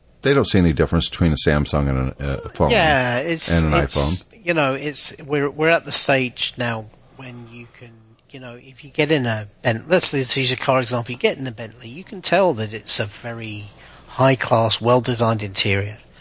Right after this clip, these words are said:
Speaker 2: Yeah, but then you get in a Lexus, and ninety percent of people will go, "Oh, it's, you know, it's cheaper and it's nearly as good, and,
Speaker 1: Yeah.
Speaker 2: uh, I like it." Uh, and that's kind of where we are now, is that,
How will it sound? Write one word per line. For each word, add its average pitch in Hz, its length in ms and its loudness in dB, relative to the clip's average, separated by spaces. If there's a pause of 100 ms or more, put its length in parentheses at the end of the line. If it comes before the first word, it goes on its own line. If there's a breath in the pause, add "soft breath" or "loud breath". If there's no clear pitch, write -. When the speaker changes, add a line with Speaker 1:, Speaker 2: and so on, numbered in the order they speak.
(340 loud breath)
Speaker 2:
Yeah, 123 200 -2
but 135 180 -4
then 156 160 2
you 151 80 -2
get 147 160 2
in 147 60 -2
a 151 40 0
Lexus, 147 680 0
and 127 240 -6
ninety 156 240 2
percent 113 260 2
of 117 80 -10
people 123 300 -10
will 120 100 -12
go, 127 320 2
"Oh, 285 300 2
it's, - 200 -4
you 233 40 -2
know, 214 180 6
it's 175 220 -4
cheaper 190 400 2
and 175 120 2
it's 143 160 -6
nearly 165 220 2
as 147 80 0
good, 127 260 0 (600)
and, 127 80 -12
Speaker 1:
Yeah. 127 240 4
Speaker 2:
uh, 117 180 2
I 127 120 2
like 127 260 2
it." 104 100 -4 (540 loud breath)
Uh, 127 260 0
and 147 140 -4
that's 165 160 0
kind 175 200 -2
of 175 80 2
where 151 160 2
we 143 120 2
are 143 160 2
now, 110 220 -2
is 113 180 -10
that, 113 180 -14